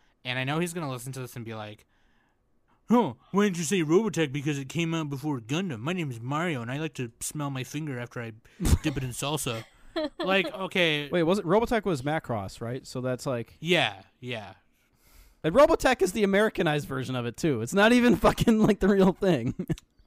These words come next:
Speaker 1: Well,
Speaker 3: Well, it's a
Speaker 1: yeah,
Speaker 3: different
Speaker 1: the
Speaker 3: thing. And it has a lot of fans, so I shouldn't say
Speaker 1: Either
Speaker 3: that.
Speaker 1: way, either way, it started, it started before Gundam, but I don't think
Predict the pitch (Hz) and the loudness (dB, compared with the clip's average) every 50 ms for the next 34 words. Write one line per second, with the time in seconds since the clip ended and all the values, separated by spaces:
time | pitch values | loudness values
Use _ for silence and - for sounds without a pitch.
0 | _ - 190 185 202 208 202 196 247 247 247 240 202 202 190 180 143 139 131 131 | _ -14 -6 -2 0 0 2 6 8 10 10 10 8 6 4 2 2 0 -2 -4
1 | 120 104 104 110 - _ _ _ - - _ _ - 151 151 147 135 - 147 143 | -6 -8 -8 -10 -16 _ _ _ -20 -20 _ _ -12 -10 -10 -10 -6 -4 -4 -2
2 | 135 135 123 120 110 98 - 110 101 98 101 - - - 110 110 107 - 143 135 | -2 -2 -4 -4 -6 -6 -8 -10 -10 -10 -12 -14 -14 -14 -12 -12 -8 -6 -6 -4
3 | - - - 180 226 254 269 277 254 214 185 160 156 160 175 - - _ _ _ | 0 2 2 2 2 2 2 2 2 2 0 0 -2 -2 -4 -8 -12 _ _ _
4 | _ _ _ _ _ _ - 202 226 214 247 240 226 214 202 196 190 180 - - | _ _ _ _ _ _ -4 -4 -2 -2 0 0 0 0 0 -2 -2 -4 -8 -8
5 | - 180 175 180 180 185 175 170 170 _ _ _ _ _ _ _ - 466 180 151 | -6 -4 -4 -2 -2 -4 -6 -8 -12 _ _ _ _ _ _ _ -16 -12 -12 -10
6 | - - - 196 196 190 165 165 131 - 170 175 165 139 139 139 143 139 123 117 | -8 -4 -4 -2 -2 -2 -4 -4 -4 -4 -4 -4 -2 -2 -2 -2 -2 -2 -4 -6
7 | 113 113 117 123 143 175 185 160 - - 160 165 165 156 - | -6 -6 -6 -6 -6 -6 -8 -8 -8 -6 -6 -6 -6 -10 -14